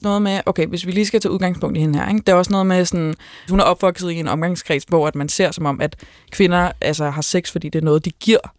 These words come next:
til mænd. Så det er jo klart, at det er ekstr-, ekstremt grænseoverskridende for hende at skulle sige, at hun har haft sex med hundrede mennesker, fordi <laughs> så, så virker det som om, at hun har givet det til hundrede mennesker. Altså, hun ikke er særlig selektiv, at hun har en meget lav standard for, hvem hun har sex med, ikke?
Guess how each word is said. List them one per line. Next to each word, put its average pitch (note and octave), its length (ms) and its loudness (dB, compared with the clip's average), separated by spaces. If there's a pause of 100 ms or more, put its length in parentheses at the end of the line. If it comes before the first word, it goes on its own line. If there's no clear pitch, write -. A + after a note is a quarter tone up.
(640)
til F#3 160 2
mænd. D#3 260 0 (320)
Så G3 100 4
det F#3 40 6
er F3 40 6
jo E3 60 4
klart, F3 360 0
at E3+ 120 -6
det D#3+ 60 -2
er D3+ 40 -6
ekstr-, - 320 -4
ekstremt - 520 -4
grænseoverskridende D#3 680 -2
for D3 120 0
hende D#3+ 140 2
at D3+ 60 -2
skulle - 180 -10
sige, E3+ 360 0
at - 60 -14
hun D3+ 100 0
har C3+ 40 -2
haft B2 100 -8
sex - 220 0
med D3+ 80 0
hundrede D#3 240 2
mennesker, D#3+ 380 -4
fordi D#3 300 -2
<laughs> - 60 0
så, - 260 0 (400)
så - 100 -8
virker F3+ 240 4
det E3 100 -2
som D#3 140 -2
om, D3+ 160 -2
at E3 60 -2
hun D#3 120 -2
har D#3 80 0
givet F3 400 2
det D3 140 -4
til D#3 100 -6
hundrede D3+ 240 2
mennesker. C#3 260 -2
Altså, D#3 160 2
hun D#3 180 2
ikke E3 120 4
er E3+ 40 6
særlig D#3 300 0
selektiv, - 680 -2
at E3 80 4
hun E3 100 4
har E3 120 2
en E3 60 -2
meget D#3+ 200 0
lav D3+ 180 -6
standard E3 480 -2 (500)
for, D3+ 80 -2
hvem D3+ 140 0
hun D#3+ 100 -2
har D#3+ 40 -2
sex - 280 -6
med, - 120 -4
ikke? F3 140 0